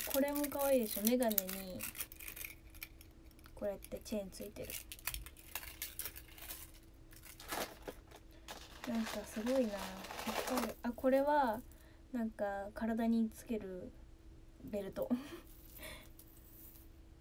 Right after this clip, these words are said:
あ、これはベルト。全部で指-、指輪？入れたい。入れ、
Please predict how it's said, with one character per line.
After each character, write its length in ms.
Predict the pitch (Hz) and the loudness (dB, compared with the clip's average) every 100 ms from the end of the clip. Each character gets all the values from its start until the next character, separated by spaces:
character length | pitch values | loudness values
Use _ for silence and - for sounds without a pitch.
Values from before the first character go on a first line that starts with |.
| - - - - - - - - - - - - - - - - - - - | -20 -14 0 2 4 2 2 0 0 -2 2 4 4 2 0 -16 -16 -12 -4
あ、 120 | 226 | -4
こ 120 | - 254 | 2 6
れ 100 | 262 | 8
は 280 | 294 240 - 202 | 6 4 -2 -6
ベ 100 | 208 | -6
ル 80 | 190 | -6
ト。 180 | - - - - - - - - - - - - - | -10 -10 -12 -14 -14 -14 -18 -20 -20 -20 -20 -10 0
全 240 | 302 359 | 2 4
部 80 | 320 | 6
で 120 | 262 | 6
指-、 420 | 233 220 220 240 | 6 4 4 4
指 20 | |
輪？ 60 | 247 - - | 4 2 0
入 180 | 233 240 240 269 - - 233 226 | 2 2 2 0 -2 -2 -2 -2
れ 60 | |
た 160 | 220 220 | -2 -2
い。 80 | 220 - - - - - - - 247 | -4 -6 -16 -20 -20 -16 -14 -6 0
入 80 | |
れ、 180 | 247 285 | 2 2